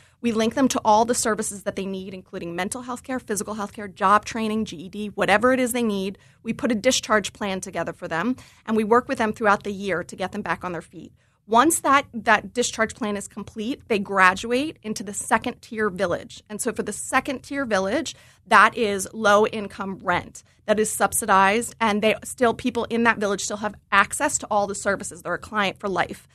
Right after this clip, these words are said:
And then the third tier village is home ownership. So,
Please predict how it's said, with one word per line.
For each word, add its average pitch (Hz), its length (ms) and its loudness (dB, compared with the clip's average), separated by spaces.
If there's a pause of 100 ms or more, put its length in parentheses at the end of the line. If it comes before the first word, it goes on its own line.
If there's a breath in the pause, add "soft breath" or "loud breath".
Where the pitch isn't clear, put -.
(220)
And 240 160 6
then 240 140 10
the 226 100 2
third 240 380 4
tier 240 200 2
village 196 400 0
is 214 140 -4
home 220 300 -4
ownership. 180 520 -8 (460)
So, 226 480 6